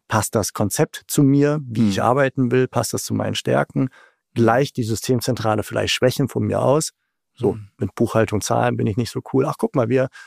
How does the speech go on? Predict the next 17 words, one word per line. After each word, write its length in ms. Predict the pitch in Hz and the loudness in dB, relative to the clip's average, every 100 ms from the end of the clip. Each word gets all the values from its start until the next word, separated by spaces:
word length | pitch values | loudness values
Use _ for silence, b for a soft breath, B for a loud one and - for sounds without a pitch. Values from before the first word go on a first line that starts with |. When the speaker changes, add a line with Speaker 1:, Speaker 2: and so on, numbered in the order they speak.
| B | B
Speaker 1:
haben 180 | B 139 | B 0
da 40 | 135 | 0
ein 80 | 127 | 0
ganzes 440 | 131 - 120 - | -2 -2 -4 -4
Netzwerk 520 | 131 127 143 - 131 127 | -2 2 2 2 0 2
an 100 | 117 | 0
Reporting-Systemen 920 | 117 131 127 135 120 120 - 123 196 | 0 2 0 -2 -4 -2 0 2 2
und 380 | 135 131 113 - | 2 2 -2 -12
an 300 | - 120 123 | -4 0 0
Steuerberater 720 | 123 - 135 127 120 120 123 120 | -2 2 2 4 2 0 0 0
mit 160 | 113 | 0
drin, 300 | 123 127 123 | 2 2 2
so 160 | 117 120 | 2 0
das 100 | 117 | 0
Beispiel 320 | 123 127 131 | -2 -2 -4
von 160 | - 127 | -4 -4
eben. 340 | 135 123 131 | 0 0 0